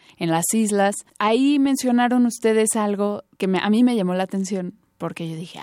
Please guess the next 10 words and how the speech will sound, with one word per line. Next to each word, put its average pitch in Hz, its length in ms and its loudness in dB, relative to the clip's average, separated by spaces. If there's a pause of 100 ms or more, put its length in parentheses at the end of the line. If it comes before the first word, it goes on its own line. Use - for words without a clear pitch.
"Ay, 190 220 -16
claro 202 220 -8
que 240 140 -2
no". 202 440 -6
<laughs> 156 800 0
Bueno, 220 320 2
en, 214 200 0
en 214 260 0
el 214 100 2
micrófono, 233 680 0